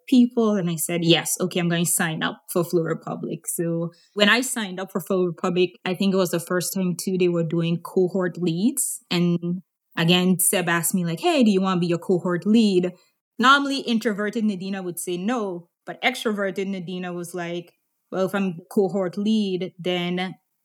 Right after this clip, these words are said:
I will, yes, essentially be setting meetings and things like that, but I also will get to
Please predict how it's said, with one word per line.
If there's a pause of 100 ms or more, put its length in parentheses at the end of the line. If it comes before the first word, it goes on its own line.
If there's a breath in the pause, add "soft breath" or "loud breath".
(100)
I
will,
yes,
essentially
be
setting
meetings
and
things
like
that,
but
I
also
will
get
to